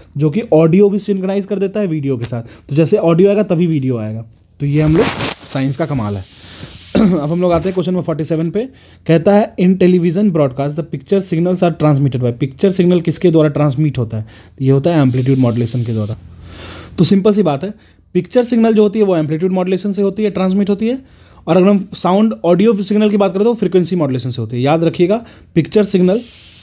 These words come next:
picture signal by amplitude modulation and frequency modulation होगा, उससे ऑडियो सिग्नल होगा। Question number forty-eight and question number last, <clears throat> "The technique used to transmit audio signal in television broadcast is।" ऑडियो की बात हो रही है तो फ्रीक्वेंसी मॉड्यूलेशन होगा, यही हमारा है।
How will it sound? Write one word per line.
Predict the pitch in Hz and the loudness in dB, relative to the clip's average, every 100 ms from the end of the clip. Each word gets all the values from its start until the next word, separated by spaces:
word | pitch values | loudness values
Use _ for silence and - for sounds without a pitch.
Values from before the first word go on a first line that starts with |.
| - 175 | -2 -2
picture | 156 214 214 | 2 0 2
signal | 202 185 | 2 2
by | 165 | 0
amplitude | 160 160 190 196 | 0 0 0 0
modulation | 190 202 247 262 - - - 165 | 0 0 -2 -6 -8 -20 -10 -6
and | 156 | -2
frequency | 175 185 180 220 | 2 2 2 2
modulation | 202 190 180 196 | 2 4 0 0
होगा, | 180 214 | 0 -2
उससे | 220 226 | -2 -2
ऑडियो | 156 151 147 | 0 0 -2
सिग्नल | 131 120 | -4 -4
होगा। | 107 113 - - - - - 160 | -4 -6 -10 -20 -20 -20 -4 0
Question | 180 180 | 4 4
number | 180 | 2
forty-eight | 170 196 190 | 2 0 2
and | 175 | -2
question | 165 185 | 0 0
number | 170 151 175 | 2 2 0
last, | - _ - 240 | -4 _ -2 2
<clears throat> | 196 139 - _ _ _ - | 2 -2 -14 _ _ _ -6
"The | 160 180 | -2 -2
technique | 185 240 208 208 | 0 -2 0 0
used | 214 220 | 0 0
to | 180 | 2
transmit | 190 175 214 - | 2 2 0 2
audio | 175 175 202 202 | 2 4 2 2
signal | 180 180 196 | -2 0 0
in | 180 180 | -2 0
television | 170 156 160 170 | 0 0 -2 -2
broadcast | 147 143 147 143 - | -2 0 -2 -2 -2
is।" | 139 123 - _ _ - | -6 -6 -16 _ _ 0
ऑडियो | 151 185 190 | 4 4 2
की | 208 | 0
बात | 208 208 | 0 0
हो | 208 | 0
रही | 220 | 0
है | 247 - _ _ - | -2 -8 _ _ -12
तो | |
फ्रीक्वेंसी | 135 147 147 135 151 | -8 -4 -4 -4 -2
मॉड्यूलेशन | 131 123 127 165 | -2 -2 0 0
होगा, | 175 196 - - - | 0 -2 -8 -12 -2
यही | 123 | 0
हमारा | 131 131 143 | 2 2 2
है। | 156 | 0